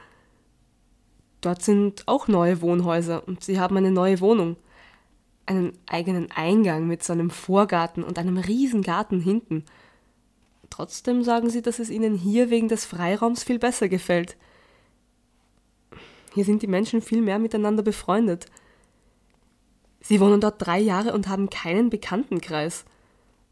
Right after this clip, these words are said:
Na, wenn du deinen eigenen Garten hast, dann sitzt du in deinem Garten und der Nachbar in seinem. Sie haben keinen Ort, wo sie sich treffen können. Hier ist es gut, weil wir diese große Mitte, diese große offene Mitte haben.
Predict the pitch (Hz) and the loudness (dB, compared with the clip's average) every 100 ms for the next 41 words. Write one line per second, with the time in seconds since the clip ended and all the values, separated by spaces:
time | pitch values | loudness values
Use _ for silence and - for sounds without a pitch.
0 | _ _ _ _ _ - 170 180 180 180 | _ _ _ _ _ -8 -4 -2 0 0
1 | 185 - 180 196 196 180 170 190 202 214 | 0 0 0 2 2 2 0 0 0 0
2 | - - - - _ _ _ _ - 196 | -2 -10 -20 -20 _ _ _ _ -4 -2
3 | 185 202 - 214 202 165 170 190 180 175 | 0 -2 2 2 2 0 2 0 2 0
4 | 180 247 233 226 - - 180 160 - 196 | 0 -4 -4 -6 -12 -8 -6 -6 -4 0
5 | 214 208 220 190 170 175 _ _ _ _ | 0 2 2 2 -2 -6 _ _ _ _
6 | _ _ _ _ _ _ _ - 190 175 | _ _ _ _ _ _ _ -12 -6 -2
7 | 175 208 190 190 - 170 - 196 185 185 | 0 2 4 2 4 2 2 0 0 -2
8 | - - 180 - 165 175 156 151 165 _ | -4 -2 -2 0 -2 -2 -2 -2 -6 _
9 | _ _ _ _ _ _ _ _ _ 196 | _ _ _ _ _ _ _ _ _ 2
10 | 233 247 202 - 240 220 175 165 190 - | 2 2 -4 -2 -2 0 0 -2 -6 -12
11 | _ _ - 190 190 190 190 202 202 190 | _ _ -4 -2 0 0 2 0 2 4
12 | 240 196 165 175 180 - 214 233 226 202 | 4 2 0 0 -4 0 2 4 2 -2
13 | - 202 208 233 190 165 170 | 0 2 2 2 0 0 -4